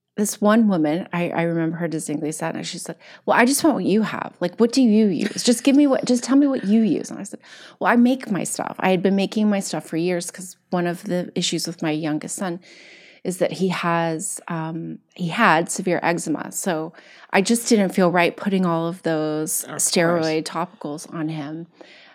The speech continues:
Speaker 1: Um, they did more harm than good for him. Now, for some,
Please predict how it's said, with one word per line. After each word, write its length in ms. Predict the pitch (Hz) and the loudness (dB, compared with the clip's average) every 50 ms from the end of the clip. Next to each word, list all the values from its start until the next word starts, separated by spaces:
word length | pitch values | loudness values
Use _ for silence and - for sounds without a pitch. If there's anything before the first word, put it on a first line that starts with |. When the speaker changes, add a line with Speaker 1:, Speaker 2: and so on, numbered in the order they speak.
| _ _ - | _ _ -6
Speaker 1:
Um, 340 | 170 170 175 165 165 160 156 | -4 -2 -2 0 0 0 0
they 100 | 151 175 | 0 0
did 160 | 170 190 180 190 | 0 2 2 2
more 160 | 196 220 226 | 2 2 2
harm 280 | 220 208 202 185 185 180 | 2 2 2 2 4 2
than 140 | 175 156 | 2 2
good 340 | 156 - 160 147 143 - - | 2 0 0 0 0 -2 -6
for 180 | - - 220 208 | -2 0 0 2
him. 380 | 180 170 208 160 - - - | 2 2 2 2 2 0 0
Now, 200 | - 185 190 196 | 0 0 0 -2
for 180 | 190 - - 233 | -4 -2 -2 -2
some, 540 | 214 - - 254 240 240 233 226 240 233 | -2 2 4 4 4 4 4 2 0 -2